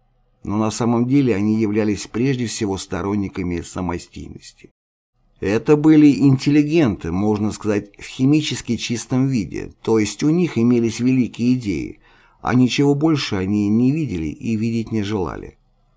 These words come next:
К примеру, председателем Рады был Михаил Грушевский, профессор Львовского университета. Примечание. Напомню, что Львов входил в состав Австро-Венгрии.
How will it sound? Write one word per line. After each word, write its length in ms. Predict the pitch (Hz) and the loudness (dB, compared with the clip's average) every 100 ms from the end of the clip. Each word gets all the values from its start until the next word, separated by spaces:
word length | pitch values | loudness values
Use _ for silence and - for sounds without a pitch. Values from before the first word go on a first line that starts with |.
| _ _ _ - _ | _ _ _ -20 _
К 140 | - - | -12 0
примеру, 480 | 139 170 185 151 110 | 2 4 4 4 2
председателем 720 | 131 123 135 139 117 123 113 | -2 -2 0 -2 0 -2 0
Рады 320 | 120 120 98 | 0 0 -2
был 260 | 87 104 101 | -2 -2 -2
Михаил 460 | 101 - 104 107 | -4 -2 -2 0
Грушевский, 840 | 110 127 - 120 69 - - - _ _ _ _ - | -2 -4 -4 -6 -6 -12 -16 -18 _ _ _ _ -8
профессор 560 | 104 104 139 131 120 | -4 -2 -2 -2 0
Львовского 640 | 104 101 107 98 - 104 92 | 0 2 0 -2 -4 -4 -2
университета. 1000 | - 95 95 98 - 123 - 60 - - _ _ _ _ _ _ - | -4 -4 -4 -6 -8 -8 -8 -10 -12 -20 _ _ _ _ _ _ -12
Примечание. 720 | 95 95 90 - 62 64 - _ _ _ _ _ _ _ - | -6 -6 -6 -8 -10 -12 -16 _ _ _ _ _ _ _ -4
Напомню, 720 | 107 127 139 165 127 101 80 | 0 2 2 4 4 2 -2
что 260 | - - 110 | -6 -2 0
Львов 380 | 123 156 165 | 4 4 4
входил 500 | - - 107 110 127 | -2 -6 -2 0 -2
в 60 | 127 | -2
состав 500 | 113 104 - 117 117 - | -2 -4 -2 -2 -2 -4
Австро-Венгрии. 1040 | 95 101 - 101 104 78 64 64 57 50 | -4 -4 -4 -4 -4 -4 -8 -10 -12 -16